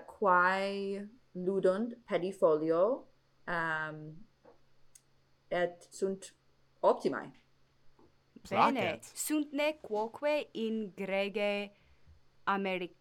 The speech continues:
Speaker 2: Americano, um, sicut Megan Rapinoe?
Speaker 1: Ita, sunt, sunt.
Speaker 2: Mm.
Speaker 3: Placet multum, placet multum.
Speaker 2: Mm-hmm.
Speaker 3: Clara,
Speaker 1: Ita.
Speaker 3: est ne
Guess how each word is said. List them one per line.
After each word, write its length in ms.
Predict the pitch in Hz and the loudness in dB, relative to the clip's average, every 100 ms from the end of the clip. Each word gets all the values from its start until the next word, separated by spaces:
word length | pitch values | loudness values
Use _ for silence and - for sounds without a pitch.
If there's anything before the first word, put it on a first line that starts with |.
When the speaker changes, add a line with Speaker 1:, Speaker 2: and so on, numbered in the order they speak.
| - | -4
Speaker 2:
Americano, 1160 | 190 190 185 175 180 180 202 226 269 320 330 330 - _ _ _ - 185 | -2 0 -2 -4 2 4 4 2 0 0 -2 -8 -20 _ _ _ -12 -4
um, 300 | 190 185 190 | -2 -2 -4
sicut 580 | - 214 214 202 202 - | -8 -8 -4 -6 -6 -12
Megan 580 | 196 190 190 185 185 185 - _ - _ _ _ - _ _ - | -8 -6 -4 -6 -6 -10 -18 _ -20 _ _ _ -20 _ _ -8
Rapinoe? 580 | 190 180 196 202 240 214 | -6 -4 -4 -4 0 4
Speaker 1:
Ita, 280 | 202 180 156 | 6 4 0
sunt, 420 | - 185 151 - | 0 0 -2 -12
sunt. 300 | - - 135 - _ _ _ _ _ _ _ - | -14 -12 -12 -14 _ _ _ _ _ _ _ -14
Speaker 2:
Mm. 160 | 175 196 | -8 2
Speaker 3:
Placet 380 | 208 - 143 | 4 4 0
multum, 540 | 131 233 277 123 107 107 - - | 0 -2 0 -4 -4 -10 -18 -8
placet 320 | 262 - 160 | -6 -2 -2
multum. 420 | 202 226 120 110 | 0 0 -2 -6
Speaker 2:
Mm-hmm. 320 | 226 226 247 320 | -10 -10 -10 -10
Speaker 3:
Clara, 520 | - 285 294 170 170 - - - | 2 6 8 8 6 2 -16 -8
Speaker 1:
Ita. 320 | 208 - 190 - - - _ _ _ - - | -6 -4 -8 -12 -20 -20 _ _ _ -18 0
Speaker 3:
est 380 | 202 233 - - | 4 4 2 2
ne 380 | 247 240 214 | 4 6 4